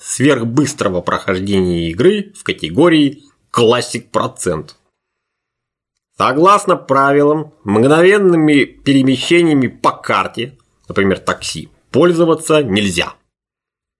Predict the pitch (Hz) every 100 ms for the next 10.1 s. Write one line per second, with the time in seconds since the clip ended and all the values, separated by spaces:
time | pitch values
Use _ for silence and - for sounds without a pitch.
0 | _ _ _ _ 113 185 208 170 139 117
1 | 113 104 - 87 - - - 156 180 165
2 | 143 117 98 131 151 113 104 101 95 110
3 | 104 117 92 - 95 92 110 196 214 -
4 | _ _ _ - - - - 147 123 104
5 | 92 - 110 120 123 110 - 90 87 85
6 | 151 190 185 175 - _ _ _ _ -
7 | - 202 170 123 110 98 95 95 90 -
8 | 202 - 170 220 98 92 117 135 127 127
9 | 123 82 80 101 104 87 95 87 80 -